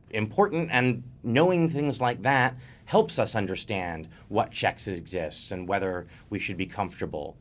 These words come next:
with the amount of power we've granted intelligence agencies. And that is not information that can help a terrorist, really. I mean, knowing that what kind of safeguards exist at that level doesn't really help you not be targeted,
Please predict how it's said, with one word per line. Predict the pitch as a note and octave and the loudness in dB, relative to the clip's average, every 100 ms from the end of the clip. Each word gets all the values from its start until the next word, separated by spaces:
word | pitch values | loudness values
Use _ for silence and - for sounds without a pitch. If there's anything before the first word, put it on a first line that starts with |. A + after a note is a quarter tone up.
| - - | -20 -16
with | F#2 F2+ E2+ D#2+ D#2 - - - | -4 -2 -2 -4 -6 -16 -20 -12
the | G2+ | -4
amount | G2 F2 E2+ | -4 -4 -8
of | D#2+ | -8
power | F2 E2+ E2+ | -8 -6 -6
we've | E2+ E2 | -6 -6
granted | E2+ D#2+ D#2+ | -8 -8 -10
intelligence | D#2+ D#2+ D#2+ D#2+ D#2 | -12 -10 -10 -12 -14
agencies. | D#2+ D#2 D#2 D#2+ F2 A2 - - - - - - - - | -12 -14 -14 -14 -10 -10 -12 -18 -20 -20 -20 -20 -6 2
And | D#3+ D#3+ | 4 6
that | G3 A3 | 6 4
is | F3+ | 2
not | F#3 G3+ | 2 4
information | G3+ F3+ C3+ D#3+ E3 A#2+ G2 G2 A2 - - - - | 2 0 -2 -2 -4 -4 -4 -4 -8 -14 -20 -16 -2
that | C3+ - | -2 -2
can | |
help | C3 C3 C3+ | -4 -2 -2
a | A#2 | -2
terrorist, | C3 D#3 A#2+ F#2 F#2 - | -2 -2 0 -2 -4 -4
really. | A#2 A#2 E2+ - - - - | 0 0 -2 -12 -18 -20 -8
I | G2+ | -4
mean, | G2+ G#2+ | 0 4
knowing | B2+ D3+ C#3+ | 6 6 4
that | C3+ | 2
what | - A2 A#2 | -4 -6 -6
kind | - A2 | -4 -4
of | F#2 | -4
safeguards | - A#2+ A#2+ G2+ F2 | -2 -4 -2 -4 -4
exist | F2+ E2+ F2 | -8 -10 -10
at | - | -8
that | F#2+ | -6
level | G2 F2+ E2+ - - - | -4 -4 -6 -10 -20 0
doesn't | A2+ C3+ C#3 - - | 2 4 2 -4 -14
really | - A2+ C3 | -10 -2 -2
help | G#2+ C#3+ - | 0 -2 -2
you | A2 | -2
not | G2 A#2+ - | 2 0 -2
be | F#2 | -8
targeted, | - - D3+ B2+ E2 C#2+ - | -10 -2 0 0 -2 -6 -12